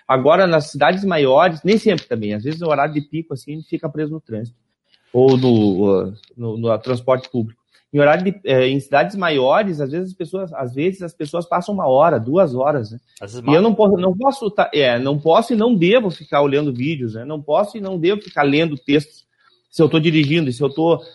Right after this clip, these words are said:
Speaker 1: no transporte público, também não é muito ergonômico isso. Agora, escutar, todo mundo pode escutar, né?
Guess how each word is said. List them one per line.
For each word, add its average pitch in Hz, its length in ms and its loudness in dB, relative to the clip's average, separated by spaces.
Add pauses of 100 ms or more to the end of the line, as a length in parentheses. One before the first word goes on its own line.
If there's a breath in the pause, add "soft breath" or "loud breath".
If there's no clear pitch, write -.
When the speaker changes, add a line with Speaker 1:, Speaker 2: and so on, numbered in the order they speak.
Speaker 1:
no 151 140 -2
transporte 160 480 -2
público, 180 360 -4
também 190 320 0
não 196 140 0
é 185 60 4
muito 190 520 2
ergonômico 185 760 2
isso. 139 220 -2
Agora, 185 220 2
escutar, 202 500 0
todo 214 180 -2
mundo 214 180 -4
pode 190 240 -2
escutar, 147 320 -6
né? 139 120 -10